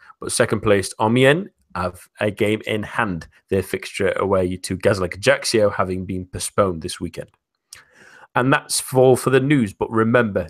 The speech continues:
to keep up to date with everything to do with French football, head on over to our website at w w w dot get football news france dot com and follow us on Twitter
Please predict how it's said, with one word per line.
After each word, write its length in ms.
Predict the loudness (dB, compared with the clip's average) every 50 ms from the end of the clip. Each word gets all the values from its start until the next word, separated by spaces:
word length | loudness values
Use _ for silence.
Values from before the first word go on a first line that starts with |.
| _ _
to 80 | -20 _
keep 240 | -6 -6 -4 -4
up 80 | -6 -8
to 100 | -8 0
date 180 | 2 2 2 2
with 160 | -2 0 2
everything 600 | 2 2 4 2 0 0 0 -2 -2 -2 -2 -6
to 100 | -6 -4
do 200 | -2 -2 0 2
with 140 | 0 -2 -2
French 280 | -2 -4 -4 -4 -4
football, 440 | -10 -10 -10 -4 -2 -2 -2 -2 -6 _ _ _ _
head 180 | _ 0 2 4
on 140 | 4 6 6
over 160 | 4 4 4
to 160 | 2 2 4
our 100 | 6 6
website 440 | 6 4 2 0 -2 -2 -2 -2 -4 _ -10
at 240 | -10 -10 -10 -14 _ _
w 220 | -6 -6 -4 -4 -6
w 200 | -6 -6 -8 -8
w 300 | -10 -10 -8 -8 -8 -6
dot 300 | -4 -4 -4 -4 -6 -20 _ _ _ _ _
get 240 | -2 -2 -2 -2 -6
football 320 | -10 -10 -10 -8 -8 -8
news 220 | -8 -8 -10 -10 -6
france 320 | -4 -4 -4 -4 -6 -6
dot 180 | -6 -6 -4 -2
com 240 | -2 -2 -2 -2 -8 _ _ _ _ _ _
and 140 | -8 -8 -2
follow 260 | 2 2 4 4 2
us 100 | 4 2
on 140 | 2 0 0
Twitter 420 | -6 -6 -6 -4 -4 -6 -6 -6